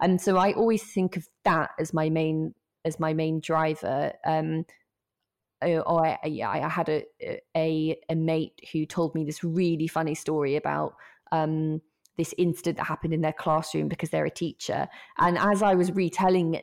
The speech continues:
her story to my partner, I was thinking,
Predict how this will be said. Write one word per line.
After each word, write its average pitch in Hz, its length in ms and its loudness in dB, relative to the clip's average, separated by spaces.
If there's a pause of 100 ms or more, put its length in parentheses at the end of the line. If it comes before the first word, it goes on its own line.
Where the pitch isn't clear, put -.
(120)
her 190 380 4
story 151 560 -2
to 170 180 -8
my 165 160 2
partner, 160 480 -2
I 147 80 -2
was 170 100 -4
thinking, 160 540 -4